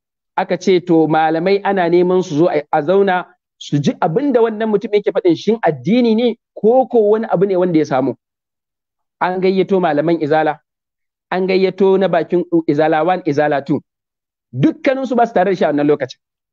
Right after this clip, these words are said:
To, da aka gayyato malaman mu na ɗariƙa a wannan lokacin,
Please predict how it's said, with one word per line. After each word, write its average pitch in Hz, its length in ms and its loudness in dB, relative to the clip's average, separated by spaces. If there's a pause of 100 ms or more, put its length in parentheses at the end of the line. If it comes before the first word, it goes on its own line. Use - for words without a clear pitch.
(840)
To, 180 80 2
da 202 80 0
aka 269 180 -2
gayyato 262 440 4
malaman 233 360 0
mu 220 120 2
na 220 100 -2
ɗariƙa 208 520 0 (100)
a 175 60 2
wannan 196 220 0
lokacin, 214 560 0